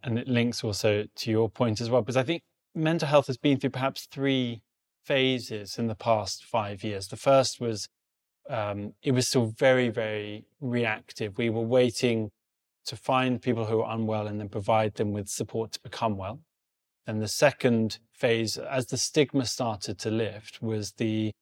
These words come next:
um, almost lumping it in with a kind of good place to work type topic, um, which is mental health is, um, yoga sessions at lunch, or it's mindfulness in the afternoon,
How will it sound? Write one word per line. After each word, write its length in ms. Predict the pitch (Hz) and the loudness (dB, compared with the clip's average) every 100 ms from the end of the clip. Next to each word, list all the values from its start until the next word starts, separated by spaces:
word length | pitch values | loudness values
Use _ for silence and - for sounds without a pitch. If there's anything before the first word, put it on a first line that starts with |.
| _ _ _ | _ _ _
um, 280 | 117 110 120 - | -4 -2 -4 -2
almost 340 | 139 143 127 127 | 2 4 2 0
lumping 540 | 123 131 139 - 127 | 0 2 0 0 0
it 140 | 120 | 2
in 180 | 117 113 | 2 2
with 180 | 110 107 | 0 0
a 100 | 120 | -2
kind 140 | 120 | -4
of 100 | 104 - | -2 0
good 160 | 113 | 0
place 240 | - 107 - | 0 -2 0
to 100 | 110 | 2
work 320 | 113 113 - | 2 2 -2
type 300 | - 107 - | -6 -6 -8
topic, 340 | - - - - _ _ - | -10 -10 -12 -14 _ _ -10
um, 380 | 117 104 107 | -8 -4 -4
which 220 | 113 110 117 | -4 -2 -2
is 240 | 107 - _ _ - | -2 -6 _ _ 0
mental 300 | 117 110 110 | 0 2 2
health 320 | 113 104 113 | 2 2 0
is, 260 | 107 104 - _ _ _ | 0 -2 -8 _ _ _
um, 280 | 127 104 107 - _ | -4 -4 -6 -10 _
yoga 360 | 139 127 117 107 | 2 4 4 2
sessions 420 | - 107 - 113 | -2 0 0 -2
at 100 | - | 0
lunch, 480 | 160 120 110 123 - | 0 0 -2 -4 -4
or 120 | 107 | -2
it's 180 | 113 - | -4 0
mindfulness 880 | 123 123 123 - 123 120 117 - 135 | 2 4 2 0 0 0 0 0 2
in 160 | 120 | 2
the 200 | 120 120 | 2 -2
afternoon, 800 | 131 117 - 143 143 123 107 110 | -4 -6 -2 2 4 4 2 -6